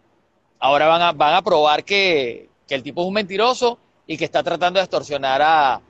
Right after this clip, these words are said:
a Ricky Martin en este juicio. Y bueno, como les decía, esto es un déjà vu de lo que acabamos de, nosotros estuvimos conversando acerca de este juicio hace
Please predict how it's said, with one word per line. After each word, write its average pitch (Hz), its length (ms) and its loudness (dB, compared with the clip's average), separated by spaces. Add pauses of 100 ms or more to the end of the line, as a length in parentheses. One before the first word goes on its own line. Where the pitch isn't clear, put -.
(160)
a 160 120 0
Ricky 160 280 -4
Martin 175 340 0
en 156 100 -4
este - 200 -2
juicio. 214 520 0
Y 160 140 -4
bueno, 117 260 -6
como 143 160 -4
les 147 120 0
decía, 190 280 0
esto 196 140 -2
es 196 60 0
un 214 100 -6
déjà 208 260 4
vu 226 300 0 (340)
de 180 100 2
lo 175 80 4
que 175 100 2
acabamos 170 420 2
de, 165 420 2
nosotros 160 340 -2
estuvimos 196 280 -4
conversando 190 460 0
acerca 220 260 -4
de 214 60 2
este 226 100 -4
juicio 220 300 -4
hace 220 360 0